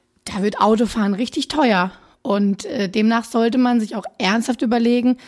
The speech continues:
wer denn meine Zielgruppe im Rahmen meines Dienstes ist. Jetzt um ein Beispiel zu nennen, ist man Führungskraft und meine Zielgruppe, in Anführungsstrichen, sind sozusagen die Mitarbeiterinnen und Mitarbeiter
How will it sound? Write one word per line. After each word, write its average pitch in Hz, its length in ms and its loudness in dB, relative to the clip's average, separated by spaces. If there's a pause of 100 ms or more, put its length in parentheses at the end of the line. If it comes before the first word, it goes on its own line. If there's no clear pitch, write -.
(240)
wer 214 200 0
denn 220 120 2
meine 214 260 0
Zielgruppe 226 720 0
im 240 200 2
Rahmen 190 340 -2
meines 220 420 0
Dienstes 226 440 2
ist. - 380 -10 (640)
Jetzt - 180 -6
um 202 160 2
ein 190 60 0
Beispiel 247 400 2
zu - 180 -2
nennen, 269 440 2 (320)
ist 240 160 -6
man 208 120 0
Führungskraft 269 720 0
und 220 60 2
meine 208 280 -2
Zielgruppe, 254 800 0 (280)
in 240 100 0
Anführungsstrichen, 220 800 -2
sind 202 160 0
sozusagen 202 420 -2
die 196 80 0
Mitarbeiterinnen 208 760 0
und 190 100 2
Mitarbeiter 277 640 2